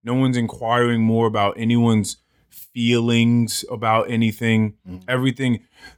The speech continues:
Speaker 1: th-, this superficiality to me these days are so deadening.
Speaker 2: Mm-hmm.
Speaker 1: They're just so unappealing to me. It's so, it's so difficult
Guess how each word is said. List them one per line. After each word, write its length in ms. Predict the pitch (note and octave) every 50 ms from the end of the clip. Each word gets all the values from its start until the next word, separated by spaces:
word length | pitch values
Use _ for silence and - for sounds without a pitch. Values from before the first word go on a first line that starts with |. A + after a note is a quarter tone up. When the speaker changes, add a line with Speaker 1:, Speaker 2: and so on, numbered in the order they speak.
| _ -
Speaker 1:
th-, 200 | - F#2 - - - - - - - - - _ _ _ _ _ _ _
this 600 | B2+ A#2+ A#2 A#2+ D3 D3 C#3+ C3 - - - - - _ _ _ _ _ _ _ _ _ _ _ _ _ _ _ _ _ _ _ _ _ _ _ _ _ _ _ _ _ _ -
superficiality 1400 | - - - - F#3+ G#3 G3 A3+ G3 - - - D3 - - C3 A#2+ A#2 A2+ A#2 A2+ A2 A2 G#2 G2 G2 F#2+ F2+
to 160 | - - G#2
me 340 | G2 G2 F#2+ F#2 F#2 F#2 F2+
these 300 | - F#2+ G2 G2 F#2+ F2
days 360 | G2 F#2+ F#2+ F2+ F2+ E2+ - -
are 220 | - G2 F#2 F2+ E2
so 680 | - - - - - B2 A#2+ A#2+ A#2 A#2 A2 G#2+ G2+
deadening. 680 | F2+ F2 G2 F#2+ F#2+ F2+ F2 E2+ E2 D#2+ D#2 D#2 - _ _ _ -
Speaker 2:
Mm-hmm. 240 | F#2 F2 F2 F2 F2+ F#2 - _ _ _
Speaker 1:
They're 440 | C3 A2 A2+ C#3+ D3 D3+ D3+ D3+ D3
just 300 | B2 B2+ C#3+ C3+ A#2+ -
so 640 | - - - - C#3 C3+ C3 C3 C3 B2+ B2 A#2+ -
unappealing 680 | A#2 A#2+ A#2 A2+ G#2 - - A2+ A2+ G#2+ G2+ F#2+ F#2
to 60 | F2 E2+
me. 220 | E2+ E2 D#2+ - _ _ -
It's 160 | B2+ A#2+ -
so, 760 | - - - - D#3+ D3+ D3 D3 D3 D3 D3 C#3+ C3 A#2+ _ _ _ _ _ - - _ _ -
it's 180 | B2+ A#2 - -
so 680 | - - - - D3 C#3+ C#3+ D3 D3 D3+ D3 C#3+ C#3 B2+
difficult 800 | A#2 G#2+ A#2+ B2+ B2 A#2+ - A#2+ - - A#2 G#2 G2 - -